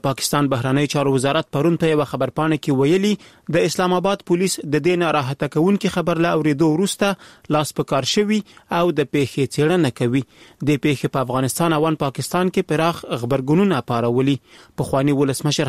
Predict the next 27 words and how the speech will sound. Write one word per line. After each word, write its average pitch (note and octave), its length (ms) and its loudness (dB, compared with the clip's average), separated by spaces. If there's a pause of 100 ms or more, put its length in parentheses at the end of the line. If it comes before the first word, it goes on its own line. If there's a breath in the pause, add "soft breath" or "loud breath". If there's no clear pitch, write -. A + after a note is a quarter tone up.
حامد C3+ 240 0
کرزي D3+ 380 0 (380 loud breath)
او F3 140 2
د F3 80 0 (100)
مصالحې F3 520 2
عالي E3+ 140 0
شورا F3 300 0
مشر E3+ 260 0
عبدالله C#3+ 360 0
عبدالله C#3 440 0
پر F3+ 180 0
پیښې C#3 380 0 (100)
خواشیني D#3 380 0
ښودلې A#2+ 560 0
ده. B2+ 80 -2 (420 soft breath)
د C#3 200 0
ښاغلي C#3 300 0
عبدالله C3+ 380 0
لخوا C#3 320 0
یوې C#3+ 220 2
اعلامیه C#3 300 0
کې - 120 -6
ویل C3+ 300 2
شوي، G3 320 0 (380 loud breath)
دې F#3+ 140 2 (100)
وخت D#3 220 -2
کې C#3+ 100 0